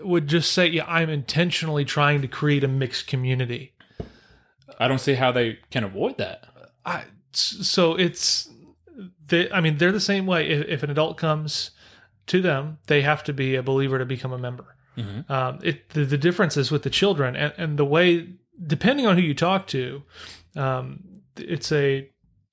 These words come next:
Speaker 1: the children are included with a, an expectation and hope. And once they reach an age of accountability <laughs> or whatever you wanna call it, uh, confirmation, wh-, what have you, that's when they become responsible,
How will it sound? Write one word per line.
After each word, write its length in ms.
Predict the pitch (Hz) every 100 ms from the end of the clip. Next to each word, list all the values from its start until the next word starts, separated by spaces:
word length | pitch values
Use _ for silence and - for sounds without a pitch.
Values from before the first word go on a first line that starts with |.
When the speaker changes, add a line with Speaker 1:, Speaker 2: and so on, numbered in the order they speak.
| _ _ _ _ 175
Speaker 1:
the 100 | 156
children 400 | - 226 185 147
are 380 | 131 135 131 - - - -
included 720 | - 170 165 - 202 214 175 160
with 280 | 156 143
a, 280 | 151 139 135
an 260 | 143 - 156
expectation 720 | 160 - 151 147 147 143 143
and 100 | 127
hope. 320 | 143 143 143 -
And 180 | 147
once 220 | 143 160 -
they 140 | 147
reach 300 | 139 160 147
an 120 | 139
age 360 | 147 151 151 143
of 120 | 139
accountability 1040 | 127 139 131 123 143 143 123 - - 156 -
<laughs> 40 |
or 120 | 160
whatever 320 | 139 143 147 156
you 60 |
wanna 140 | - 165
call 240 | 139 151 147
it, 180 | - - 151 185 190 127 117
uh, 360 | 131 127 151
confirmation, 880 | 143 147 139 135 135 139 - 135 131
wh-, 420 | 135 156 - -
what 140 | 165 143
have 280 | 151 147
you, 280 | 127 120 120 - - - - _ 151
that's 480 | 131 151 170 175
when 200 | - 156
they 100 | 139
become 480 | 139 135 - 135 131
responsible, 1000 | 131 - - 143 151 - 151 127 123 123